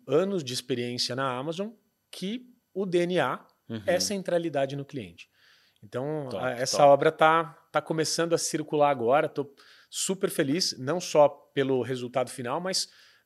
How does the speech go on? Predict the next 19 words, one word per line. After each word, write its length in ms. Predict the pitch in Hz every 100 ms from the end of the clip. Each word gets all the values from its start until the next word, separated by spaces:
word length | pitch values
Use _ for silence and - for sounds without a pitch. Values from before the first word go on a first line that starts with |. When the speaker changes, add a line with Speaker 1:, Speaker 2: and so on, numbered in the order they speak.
| -
Speaker 1:
pelas 220 | 170 190
parcerias, 760 | - 185 - 202 156 110 101 -
né? 200 | 135 120
Speaker 2:
Uhum. 80 | 101
Speaker 1:
Pelas 200 | 143 -
pessoas 500 | 156 135 175 220 220
que 100 | -
também 500 | - 165 120 160 233
estão 360 | 220 - 175 185
Speaker 2:
Que 40 | 185
estão. 220 | 87 87 -
Speaker 1:
dentro 360 | 135 147 147
dessa 340 | 135 139 - 147
obra. 260 | 113 95
Então, 280 | 98 131 151
tá 140 | 151 165
uma 140 | 180
experiência 920 | 170 - 156 147 165 165 175 151 104 - _ - - - - _
interessante 880 | 156 156 160 151 160 160 185 226 226